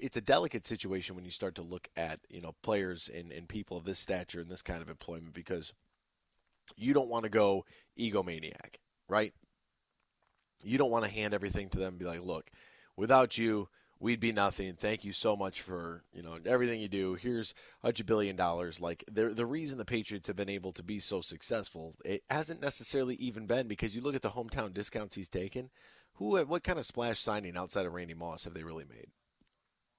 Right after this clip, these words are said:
Like, where was Mohamed Sanu? What, why did they make that deal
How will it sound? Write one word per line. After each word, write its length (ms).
Like, 180
where 200
was 240
Mohamed 320
Sanu? 360
What, 200
why 160
did 160
they 100
make 260
that 220
deal 300